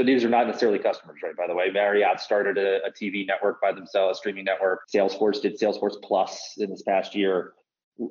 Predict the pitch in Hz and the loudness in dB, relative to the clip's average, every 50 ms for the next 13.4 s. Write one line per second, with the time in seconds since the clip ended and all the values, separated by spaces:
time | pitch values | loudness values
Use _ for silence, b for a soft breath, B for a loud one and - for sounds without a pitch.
0 | - 156 156 160 151 165 165 170 175 165 151 139 131 110 113 131 - - 117 113 | -2 0 0 2 2 4 4 4 4 4 4 2 0 0 0 0 -2 -2 -2 -2
1 | 110 107 - 104 101 101 - 110 104 107 110 113 110 107 107 104 95 90 92 - | -2 -2 -2 -4 -6 -6 -6 -6 -6 -6 -6 -6 -4 -2 -2 -2 -2 -2 -4 -6
2 | - - 101 98 101 107 107 - - 110 101 - 101 - - 98 87 101 101 92 | -10 -14 -12 -8 -8 -8 -6 -4 -2 -2 -2 -2 -2 -4 -6 -8 -6 -6 0 2
3 | 104 101 92 98 90 - 127 117 117 - - 110 98 120 202 196 196 - - - | 2 2 2 2 0 2 0 0 0 0 -2 -2 0 0 0 0 0 -2 -2 -2
4 | 98 98 98 104 104 104 104 113 113 120 113 - - 117 117 117 113 - 95 90 | 0 2 2 2 2 0 0 0 -2 -2 0 2 2 2 4 4 2 2 0 0
5 | 87 92 95 110 113 - 139 139 151 156 160 156 - B B B B B B _ | 0 0 0 -2 0 2 2 2 4 2 0 -2 -6 B B B B B B _
6 | - 147 147 147 151 185 180 147 120 110 127 143 139 127 117 - - 113 107 95 | 0 2 2 4 4 4 4 4 2 2 0 2 2 2 0 0 -2 -6 -6 -6
7 | - 101 98 95 92 90 - - 123 - 156 147 - 127 123 - - 135 143 147 | -8 -8 -8 -8 -8 -10 -14 -10 -4 -2 -2 0 0 -2 -2 0 2 2 4 4
8 | 147 143 127 120 120 117 135 143 147 143 131 131 127 123 123 120 120 120 117 117 | 2 0 -2 -4 -6 -4 -6 -6 -6 -6 -8 -8 -6 -4 0 0 2 2 2 0
9 | 113 113 110 110 110 - 110 110 95 - - - 120 120 117 - - 117 113 107 | 0 0 0 -2 -2 -4 -8 -12 -12 -8 -4 -2 -2 -2 -4 -4 -4 -4 -4 -4
10 | 95 - - - - 113 98 - 92 104 98 98 - - - 107 107 - 95 87 | -6 -10 -18 -16 -14 -12 -8 -6 -6 -6 -6 -8 -10 -10 -10 -10 -8 -8 -8 -6
11 | 95 110 104 - 90 101 95 - 107 110 107 92 98 101 104 110 113 123 127 120 | -6 -6 -6 -4 -4 -4 -4 -2 -2 -4 -2 0 0 2 4 4 4 4 2 2
12 | - 101 101 98 - - 117 - _ _ 127 120 110 127 135 123 104 104 110 113 | 0 0 -2 -2 -4 -8 -10 -10 _ _ -2 0 2 4 4 4 4 4 2 2
13 | 117 117 110 98 - 101 95 | 2 0 -2 0 -2 -4 -4